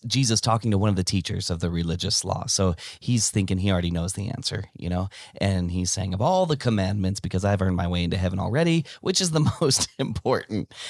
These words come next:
And that's when Jesus replies that, "The greatest commandment, listen, O Israel, love the Lord your God,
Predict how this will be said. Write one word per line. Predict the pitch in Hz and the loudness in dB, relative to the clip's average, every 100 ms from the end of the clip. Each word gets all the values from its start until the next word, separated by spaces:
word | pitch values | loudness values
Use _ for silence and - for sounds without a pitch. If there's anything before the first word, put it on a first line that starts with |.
| - - | -12 0
And | 110 107 98 95 | 2 4 4 4
that's | 98 - | 2 2
when | 92 | 0
Jesus | 87 85 82 - | 0 -2 -4 -4
replies | 98 95 90 98 | -4 -2 -4 -2
that, | 95 95 - | -2 -2 -4
"The | - | -2
greatest | 92 87 | 0 0
commandment, | 95 87 87 - - | -2 0 0 -4 -6
listen, | 95 90 90 | -4 -2 -2
O | |
Israel, | 90 92 92 92 98 | -2 -4 -4 -6 -2
love | 107 | -4
the | 98 | -2
Lord | 95 107 | -6 -4
your | 110 95 | -6 -6
God, | 92 - | -6 -6